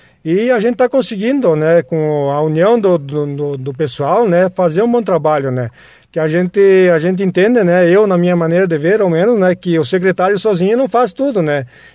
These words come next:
Tem que ter a, a união e a compreensão de todos, né? E eu, graças a Deus, né, só tenho que, que agradecer aí o pessoal da secretaria, né, independente da, da, da função que cada um desenvolve na secretaria, né? Pra mim todos são, são importantes, né?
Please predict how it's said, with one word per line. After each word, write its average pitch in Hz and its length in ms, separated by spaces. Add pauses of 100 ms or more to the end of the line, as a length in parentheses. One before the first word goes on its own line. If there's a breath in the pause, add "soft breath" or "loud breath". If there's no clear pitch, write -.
(120 loud breath)
Tem 180 160
que 196 120
ter 175 240
a, 226 80
a 170 320
união 160 360
e 240 40
a - 20
compreensão 220 440
de 254 80
todos, 196 340
né? 147 420
E 147 120
eu, 180 120
graças 180 260
a 151 80
Deus, 190 300
né, 170 140
só 175 160
tenho 180 300
que, 143 400 (840 soft breath)
que 165 80
agradecer 175 560
aí 220 180
o 214 80
pessoal 185 340
da 196 60
secretaria, 160 540
né, 190 180
independente 165 720
da, 156 260
da, 135 440 (380 loud breath)
da 160 160
função 180 420
que 214 120
cada 175 300
um 208 100
desenvolve 170 540
na 156 100
secretaria, 147 560
né? 208 100
Pra 165 200
mim 175 180
todos 185 260
são, 175 280
são 156 160
importantes, 165 580
né? 165 220